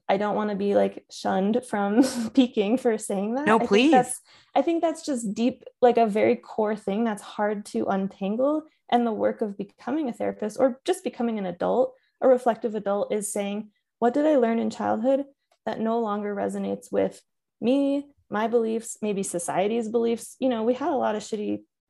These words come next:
Speaker 1: things that we used to believe were true, and we're starting to untangle them, but it takes time. So
Speaker 2: Yeah.
Speaker 1: if I believed something for the first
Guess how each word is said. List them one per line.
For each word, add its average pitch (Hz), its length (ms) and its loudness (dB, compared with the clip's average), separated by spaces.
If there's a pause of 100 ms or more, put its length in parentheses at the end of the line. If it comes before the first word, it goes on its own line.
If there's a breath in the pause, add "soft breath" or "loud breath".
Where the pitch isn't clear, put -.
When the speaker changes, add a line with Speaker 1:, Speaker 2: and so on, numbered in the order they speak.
(140)
Speaker 1:
things 220 260 0
that 185 160 2
we 202 80 0
used 202 160 -6
to 196 80 -6
believe 190 380 0
were 180 100 -2
true, 220 480 -2 (400)
and 208 220 -2
we're 202 80 -4
starting 202 340 -2
to - 160 -10
untangle 196 460 -2
them, - 240 -2
but 233 160 2
it - 100 0
takes - 340 -8
time. 240 600 -4 (420)
So 226 300 6
Speaker 2:
Yeah. 208 100 4
Speaker 1:
if 202 180 -4
I 220 180 4
believed 233 400 2
something 214 380 -4
for 214 100 -4
the 202 100 0
first 202 400 -4